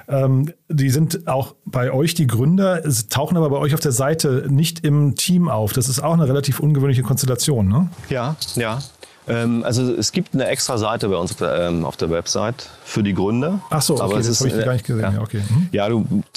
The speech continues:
Speaker 2: wenn du ein bisschen runterscrollst, das Team und dann steht dann irgendwann so ein Button, "Willst du unser Gründerteam oder die
Speaker 1: Ah,
Speaker 2: Gründer
Speaker 1: okay.
Speaker 2: kennenlernen?" Wenn du darauf klickst, siehst du dann die vier Gründer
Speaker 1: Mhm.
Speaker 2: mit Markus Englert, Sebastian Weil, Björn Jopen und Manfred Neumann.
Speaker 1: Mhm.
Speaker 2: Ähm, und es ist in der Tat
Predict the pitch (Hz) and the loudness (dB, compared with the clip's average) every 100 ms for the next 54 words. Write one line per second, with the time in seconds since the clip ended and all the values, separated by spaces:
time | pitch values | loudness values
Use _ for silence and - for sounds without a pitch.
0 | - - 120 127 120 120 113 139 131 - | -14 -6 -2 -2 0 0 0 -2 -4 -4
1 | 123 120 - 101 - - 143 139 117 104 | -2 -2 -2 -2 -2 -2 0 0 0 0
2 | 107 110 90 - 107 104 101 110 101 101 | 0 0 0 -2 -2 0 0 0 0 0
3 | 98 90 101 107 95 101 113 98 95 90 | 0 -2 -2 0 0 0 -2 0 0 0
4 | 87 110 147 135 - 127 120 110 98 104 | 0 0 -2 -2 -2 -2 0 0 0 0
5 | 107 131 131 110 113 110 107 104 87 92 | 0 0 -2 -2 -2 0 0 0 0 -2
6 | 87 95 - 98 - - 95 - 92 87 | -2 -4 -4 -6 -4 -4 -4 -2 -2 0
7 | 87 - 85 82 95 90 92 - 120 98 | -2 -2 -2 0 0 -2 -4 -4 0 2
8 | 156 - - 87 85 - 82 80 85 - | 2 0 -2 -2 -2 -2 -2 -2 -2 -2
9 | 90 90 82 87 82 82 - 82 80 82 | 0 0 -2 -2 -2 -2 -2 -2 0 -2
10 | 82 82 80 85 87 85 82 82 82 78 | 0 0 0 0 -2 -2 -2 -2 -4 -4
11 | 80 82 98 113 120 95 147 170 - _ | -2 -2 0 2 2 4 2 0 -8 _
12 | - 104 107 107 110 110 _ - - - | -4 -2 0 0 0 -4 _ -20 -14 -6
13 | 113 120 117 - - 123 123 196 185 143 | -2 0 -2 -4 -6 -6 -4 -2 0 -2
14 | 131 131 156 - | -2 -2 -4 -8